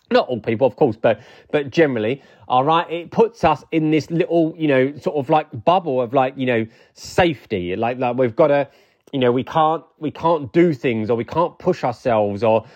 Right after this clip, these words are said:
you know, if we've got, like, a, a fear, or if we're not quite sure how to do something,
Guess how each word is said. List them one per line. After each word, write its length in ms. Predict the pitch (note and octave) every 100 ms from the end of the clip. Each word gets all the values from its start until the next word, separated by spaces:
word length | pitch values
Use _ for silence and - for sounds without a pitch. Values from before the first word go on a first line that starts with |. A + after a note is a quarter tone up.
| -
you 60 | B2+
know, 100 | A#2+
if 220 | C#3 A#2+
we've 200 | C#3+ A2+
got, 180 | E3 C3+
like, 260 | C#3+ C3+
a, 140 | C#3 C3+
a 60 | D3
fear, 360 | - - D#3 D3+
or 120 | B2
if 100 | B2+
we're 60 |
not 180 | C3 E3+
quite 240 | - D#3 C3+
sure 200 | D#3+ D3
how 160 | D3
to 120 | C3
do 180 | B2 D#3
something, 560 | C3 D#3 C#3+ D3 C#3